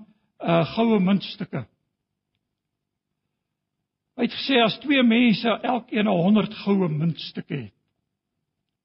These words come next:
en die een maak 'n mooi kassie met hout en metaal beslaan en alles, en hy bære nou daardie pragtige muntstukke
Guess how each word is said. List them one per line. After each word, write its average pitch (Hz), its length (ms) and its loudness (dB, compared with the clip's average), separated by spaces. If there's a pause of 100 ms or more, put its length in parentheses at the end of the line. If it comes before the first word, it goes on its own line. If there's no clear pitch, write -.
(920)
en 208 160 0
die 262 120 -2 (120)
een 254 320 4
maak 240 320 0
'n 214 100 -6
mooi 240 600 -2 (180)
kassie 190 540 -6 (1120)
met 185 240 -8
hout - 600 -2
en 135 380 -6 (920)
metaal 185 720 0
beslaan 180 600 -2
en 170 120 -6
alles, 214 480 -6 (600)
en 156 120 -4
hy 185 200 4
bære 196 380 0
nou 233 160 -4
daardie 165 480 -2
pragtige 165 600 -8 (680)
muntstukke 185 720 0